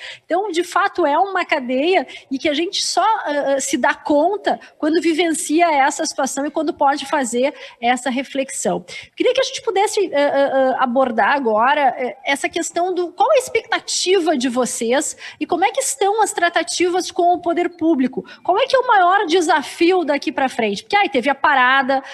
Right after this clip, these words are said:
a Eliana colocou muito bem, parou muito cedo, todos os setores pararam muito cedo, só que os setores já retomaram e vocês ainda estão parados. Então, eu queria que a gente pudesse entender o seguinte, em que passo está a tratativa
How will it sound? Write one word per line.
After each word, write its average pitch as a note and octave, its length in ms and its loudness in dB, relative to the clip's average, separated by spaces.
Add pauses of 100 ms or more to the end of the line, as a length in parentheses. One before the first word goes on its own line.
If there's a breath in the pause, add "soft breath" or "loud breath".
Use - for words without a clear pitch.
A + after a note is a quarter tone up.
(160 loud breath)
a A#3 120 -4
Eliana C#4 320 0
colocou C#4+ 320 0
muito D4 240 -2
bem, C4 160 0
parou C4+ 260 2
muito D4+ 180 -4
cedo, C4 500 -2
todos G4+ 280 -4
os D#4+ 80 -2
setores D4+ 600 -2
pararam B3+ 420 0
muito B3+ 320 -4
cedo, B3+ 380 -2 (220 loud breath)
só F4+ 280 0
que G#4 120 -4
os G4+ 80 -4
setores F#4+ 420 0
já F#4+ 80 4
retomaram E4+ 760 2
e B3+ 60 -2
vocês D4+ 480 0
ainda G4 560 0
estão D#4+ 580 0 (260 loud breath)
parados. A#3+ 600 0 (260 loud breath)
Então, A4+ 180 -2
eu A4 80 -2
queria F#4+ 380 2
que - 100 -2
a F4 40 2
gente F#4+ 160 -6
pudesse F#4 320 0
entender E4+ 300 -2
o D#4 40 -4
seguinte, D4 400 -4
em D4+ 160 -4
que G#4 120 0
passo G4+ 340 -2
está E4 420 0
a F4+ 40 0
tratativa D#4 240 -2